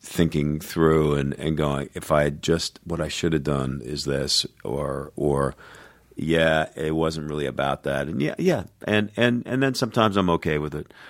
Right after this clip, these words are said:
Mostly, though, I look at most things, even when I thought they were right,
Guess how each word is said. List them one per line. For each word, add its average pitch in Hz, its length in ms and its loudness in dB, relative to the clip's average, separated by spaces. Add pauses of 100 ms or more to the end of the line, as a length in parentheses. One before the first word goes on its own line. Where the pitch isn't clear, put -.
(320)
Mostly, 123 500 4
though, 107 440 2 (640)
I 87 460 2
look 90 300 -2
at 82 80 -2
most 87 340 -2
things, 78 240 -2
even 90 220 -2
when 80 120 0
I 78 60 0
thought 80 240 2
they 73 100 0
were 71 160 -4
right, 73 360 0